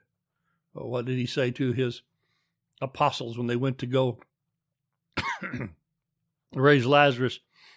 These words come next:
from the dead? "Our friend Lazarus has passed." What does he say? He said, "I call you my friends."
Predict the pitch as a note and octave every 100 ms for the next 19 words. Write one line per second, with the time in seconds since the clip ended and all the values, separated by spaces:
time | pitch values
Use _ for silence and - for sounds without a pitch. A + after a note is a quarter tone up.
0 | - C3+ C3+ C3 B2+ A2 A#2 B2 C#3+ C3
1 | B2 B2+ A#2+ G2+ F#2+ - - _ _ _
2 | _ _ - A#2 - B2 G#2 - - -
3 | _ _ _ - D3 D3 C3 D3+ C3 C3
4 | D3+ C#3 C#3 - D3+ D3 D3 C#3+ C3+ D3
5 | D3 A#2 G#2+ -